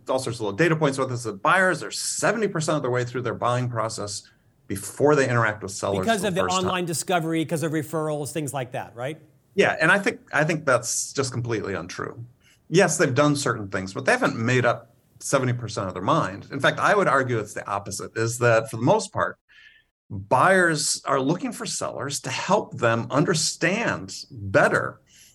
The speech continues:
Speaker 1: the problems they do have, to use their experience with other customers to help them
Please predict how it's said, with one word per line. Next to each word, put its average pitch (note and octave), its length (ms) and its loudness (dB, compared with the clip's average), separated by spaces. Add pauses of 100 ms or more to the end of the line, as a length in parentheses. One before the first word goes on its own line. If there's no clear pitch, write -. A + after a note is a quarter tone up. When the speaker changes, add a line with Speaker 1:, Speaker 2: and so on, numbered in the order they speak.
(280)
Speaker 1:
the C#3+ 100 2
problems E3+ 360 4
they D#3+ 120 4
do E3 220 2
have, - 360 -8 (180)
to C#3 80 0
use G#3 260 2
their C#3 160 4
experience B2 640 0
with A2 160 -8
other A2 220 0
customers G2+ 500 -4
to A2+ 80 -8
help B2 140 -6
them G2+ 260 -4